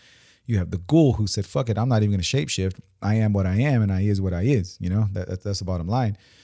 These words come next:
But you have the witch, you have the vampire, and you have the Viscera sucker, and the were-dog, the were-,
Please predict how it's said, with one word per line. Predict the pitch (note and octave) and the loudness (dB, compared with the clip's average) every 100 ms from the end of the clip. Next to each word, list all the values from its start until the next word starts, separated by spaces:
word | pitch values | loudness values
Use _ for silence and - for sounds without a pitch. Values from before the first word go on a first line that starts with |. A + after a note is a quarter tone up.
| _ _ | _ _
But | A2 | -4
you | G2 | -2
have | F#2+ E2 | -2 -4
the | E2+ | -4
witch, | A2 C#3+ C3+ - | 2 2 0 -4
you | G2+ | -4
have | F2 F2 | -4 -4
the | E2 | -8
vampire, | - A#2 A#2+ - A2 A2+ A2 | -4 -2 -2 -2 -2 0 2
and | G#2+ F#2 F2+ F#2+ | 0 -2 -4 -2
you | F#2+ | -4
have | E2 F#2 F2+ F2+ F2+ F2+ F#2 F2+ - | -4 -4 -2 -2 -2 -2 -4 -6 -10
the | E2 E2 F2+ F2 E2+ E2+ E2+ E2+ E2+ | -10 -6 -4 -4 -4 -4 -4 -6 -6
Viscera | E2 F#2 G2 - - A2 G#2+ G#2+ G#2+ G2+ | -6 -4 -2 -4 -6 -2 0 2 2 2
sucker, | - G#2+ F#2+ F2 E2+ - _ _ - | 2 0 0 -2 -4 -6 _ _ -6
and | B2+ | 0
the | A2 | 2
were-dog, | A#2+ B2 F2+ D2+ D2+ | 2 0 0 -2 -4
the | G2 | -2
were-, | A2+ A#2 | 0 -2